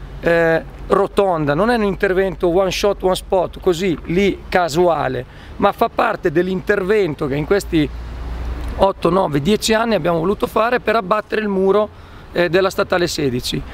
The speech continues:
Lo svincolo rotatorio della Grotta Rossa, lo svincolo rotatorio di Covignano, lo svincolo rotatorio dei Padulli, lo svincolo, la grande, lo s-, grande svincolo rotatorio dello stadio del baseball. Eh, abbiamo dimostrato che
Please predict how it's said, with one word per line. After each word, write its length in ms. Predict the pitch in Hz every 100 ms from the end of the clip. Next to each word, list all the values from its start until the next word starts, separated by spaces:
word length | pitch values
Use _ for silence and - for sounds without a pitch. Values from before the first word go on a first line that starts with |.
| - -
Lo 100 | -
svincolo 420 | 156 208 208 208 196
rotatorio 800 | 190 185 - 185 185 175 170 165
della 240 | 147 156 147
Grotta 280 | 151 -
Rossa, 400 | 208 233 - 170
lo 140 | 143 139
svincolo 420 | 143 165 175 165
rotatorio 540 | 160 170 - 165 160
di 100 | 143
Covignano, 640 | - 165 196 233 202 147 139 -
lo 160 | 170 175
svincolo 460 | 151 202 - 175
rotatorio 540 | 156 151 165 175 156 156
dei 140 | 151
Padulli, 560 | - 190 226 196 147 131 - -
lo 120 | - 151
svincolo, 520 | 175 180 180 165 160
la 140 | 165
grande, 460 | 165 190 175 160 -
lo 180 | 160 160
s-, 100 | -
grande 320 | 175 185 165
svincolo 380 | 139 170 175 160
rotatorio 520 | 151 131 - 175 160
dello 160 | 143 147
stadio 300 | - 165 175
del 100 | 202
baseball. 480 | 196 220 139 139 139 - - - - -
Eh, 400 | 170 170 165 160 - -
abbiamo 340 | 170 240 240
dimostrato 800 | 202 226 220 240 214 170 - 156
che 360 | - 202 175